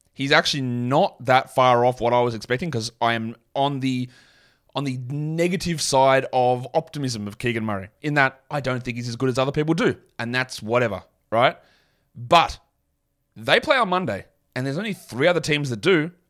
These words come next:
there's only twenty starters that play on Monday, and he's one of them. So you can't be leaving him on the waiver wire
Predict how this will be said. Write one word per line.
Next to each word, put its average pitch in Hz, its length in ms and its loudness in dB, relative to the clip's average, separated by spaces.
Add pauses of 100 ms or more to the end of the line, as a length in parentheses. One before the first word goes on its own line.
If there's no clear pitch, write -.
there's 139 160 -2
only 226 180 -6
twenty 196 480 -6
starters 143 460 4
that 123 160 -6
play 151 180 4
on 135 140 2
Monday, 104 320 -8 (280)
and 151 120 -4
he's 196 180 2
one 160 240 2
of 139 100 2
them. 101 160 -12 (600)
So 190 500 2
you 156 220 -10
can't 190 340 -4
be 214 100 -4
leaving 151 380 0
him 135 160 0
on 139 120 2
the 143 60 2
waiver 135 280 4
wire 107 320 -2